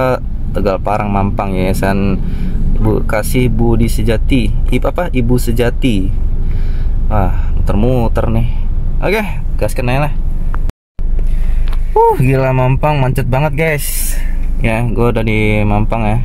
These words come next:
Gila tadi macet bacot. Untung gua ada jalan pintas tadi. Ya, kita selesaikan dulu, kita kasih bintang ya biar nggak ada kecurigaan dari driver lain, biar nggak ada kecemasan. Oke.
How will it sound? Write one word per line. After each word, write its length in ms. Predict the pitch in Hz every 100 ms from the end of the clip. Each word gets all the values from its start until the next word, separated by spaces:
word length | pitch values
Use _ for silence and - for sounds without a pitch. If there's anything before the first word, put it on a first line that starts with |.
| - - - - - - - 104
Gila 320 | 117 139 135
tadi 160 | 131
macet 240 | 139 110 107
bacot. 680 | 107 123 147 151 - 160 - - - - - - - - - -
Untung 240 | 110 135 139
gua 200 | 131 120
ada 80 | 110
jalan 280 | 110 110 110
pintas 440 | 127 139 123 120 -
tadi. 200 | 98 92 - - - - - - -
Ya, 160 | - 180
kita 160 | 175 165
selesaikan 400 | 165 156 151 151
dulu, 160 | 165
kita 120 | 165
kasih 200 | 123 120
bintang 360 | 101 104 107 107
ya 80 | 92
biar 140 | 92 92
nggak 220 | 87 85 85 87
ada 160 | 85 82 - - - - - - - -
kecurigaan 760 | 95 87 90 92 95 95 92 90
dari 240 | 87 92
driver 320 | 90 95 -
lain, 320 | 92 92 92 92 - - - - - - -
biar 160 | 92
nggak 140 | 92 92
ada 80 | 90
kecemasan. 640 | 90 92 92 92 95 90 - - - - - - -
Oke. 240 | - -